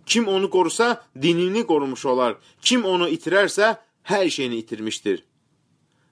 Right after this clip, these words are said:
Namazı tərk edənin İslamdan nəsibi, qisməti, payı yoxdur. Həqiqətən, namaz dinin digər rükunlarına yardım edəndir.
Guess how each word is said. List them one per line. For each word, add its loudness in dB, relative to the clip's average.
Namazı -2
tərk -4
edənin -2
İslamdan -4
nəsibi, -4
qisməti, -8
payı -4
yoxdur. -6
Həqiqətən, 0
namaz 0
dinin 0
digər 2
rükunlarına 0
yardım 2
edəndir. 0